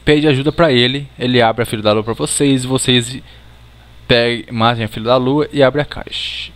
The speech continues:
Aliás, eu tenho fila, peraí, eu tenho fragmento hard? Eu esqueci de olhar isso aqui. Moonkey.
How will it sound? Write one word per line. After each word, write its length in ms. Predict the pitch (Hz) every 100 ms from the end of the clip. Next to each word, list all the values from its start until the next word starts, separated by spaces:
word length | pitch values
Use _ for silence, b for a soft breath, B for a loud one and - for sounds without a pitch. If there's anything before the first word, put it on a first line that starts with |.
| -
Aliás, 920 | - 160 101 131 110 - - - -
eu 80 | 139
tenho 160 | - 170
fila, 420 | - 113 - -
peraí, 240 | - 127 98
eu 100 | 101
tenho 120 | 131 -
fragmento 460 | 117 101 104 -
hard? 380 | 98 98 135 98 107 - - - - - - - - - - -
Eu 60 |
esqueci 240 | 113 127 120
de 80 |
olhar 160 | 120 117
isso 140 | 120
aqui. 200 | 147 107 - - - - - - -
Moonkey. 560 | - 147 185 120 98 95